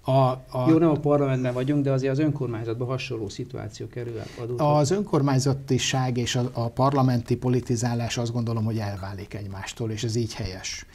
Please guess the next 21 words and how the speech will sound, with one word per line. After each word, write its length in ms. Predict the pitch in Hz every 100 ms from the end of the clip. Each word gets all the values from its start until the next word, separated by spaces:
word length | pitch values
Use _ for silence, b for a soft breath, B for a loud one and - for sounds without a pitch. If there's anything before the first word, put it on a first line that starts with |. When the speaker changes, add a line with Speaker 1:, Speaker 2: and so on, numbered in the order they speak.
| B B B
Speaker 1:
Tehát 200 | - 113
nekünk 380 | 143 151 160 139
egy 160 | 131 120
városban, 640 | 127 127 127 113 120 120
a 120 | 113
városi 360 | 117 123 120 123
politikában 920 | - 123 117 120 - 117 110 117 120 -
mindig 400 | 123 135 127 113
a 80 | 113
város 340 | 117 113 107
érdekét 640 | 127 110 104 107 - 101 -
is 280 | 107 - - - 110
nagyon-nagyon 720 | 139 139 127 117 113 104 110
erőteljesen 760 | 110 110 107 113 107 110 113
figyelembe 580 | 110 113 107 107 107 107
kell 200 | - 110
venni. 400 | 120 127 131 151 B B B -
Természetesen 720 | 127 165 147 135 120 113 117
egy 140 | 110
politikai 680 | - 135 131 123 - 110 110
ideológia 880 | 123 120 113 113 110 113 117 117 120